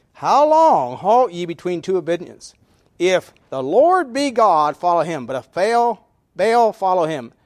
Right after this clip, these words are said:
And the people answered him not a word. You know, God wants us to prove him in our lives by our faith in him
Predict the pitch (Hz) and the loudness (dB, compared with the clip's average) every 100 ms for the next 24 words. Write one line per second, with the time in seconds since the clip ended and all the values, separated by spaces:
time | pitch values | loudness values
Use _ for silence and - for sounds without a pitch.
0 | _ - 135 127 170 185 185 165 151 156 | _ -16 -14 -10 -8 -8 -6 -6 -6 -10
1 | 156 120 139 131 131 127 _ _ _ 123 | -10 -10 -10 -8 -10 -14 _ _ _ -14
2 | 123 123 127 _ _ - 107 110 107 - | -10 -10 -12 _ _ -18 -16 -14 -18 -20
3 | _ _ _ _ - - - _ _ _ | _ _ _ _ -20 -20 -20 _ _ _
4 | _ _ _ _ _ _ _ _ _ _ | _ _ _ _ _ _ _ _ _ _
5 | _ _ _ _ _ _ _ - 180 165 | _ _ _ _ _ _ _ -6 -4 0
6 | 247 320 269 240 233 - - _ 170 147 | 0 0 0 -2 -2 -10 -16 _ -2 0
7 | 123 127 - - 143 - 202 220 196 - | -2 -6 -10 -12 -14 -6 0 0 -2 -10
8 | 131 123 131 127 _ _ _ _ _ 151 | -12 -10 -14 -16 _ _ _ _ _ -12
9 | 156 160 160 160 180 110 104 131 - 131 | -8 -4 -4 -4 -8 -12 -16 -20 -12 -10
10 | 135 139 - 196 170 - 143 196 269 | -8 -10 -10 -10 -10 -14 -18 -20 -20